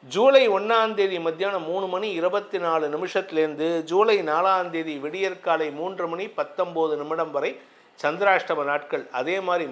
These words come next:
மாச கடைசியில ஜூலை இருபத்தி எட்டாம் தேதி மதியம் பன்னெண்டு மணி முதல், நண்பகல் பன்னெண்டு மணி முதல் ஜூலை முப்பத்தி ஒண்ணு காலை பதினோரு மணி பதினைந்து நிமிடம் வரை உங்களுக்கு சந்திராஷ்டம நாட்கள்.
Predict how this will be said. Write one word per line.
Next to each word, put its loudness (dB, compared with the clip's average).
மாச -2
கடைசியில -2
ஜூலை 6
இருபத்தி 4
எட்டாம் 6
தேதி 2
மதியம் -6
பன்னெண்டு -2
மணி -2
முதல், -2
நண்பகல் -4
பன்னெண்டு -4
மணி -2
முதல் 0
ஜூலை 6
முப்பத்தி -2
ஒண்ணு -2
காலை 2
பதினோரு -2
மணி -4
பதினைந்து -2
நிமிடம் -4
வரை -4
உங்களுக்கு -4
சந்திராஷ்டம 0
நாட்கள். -4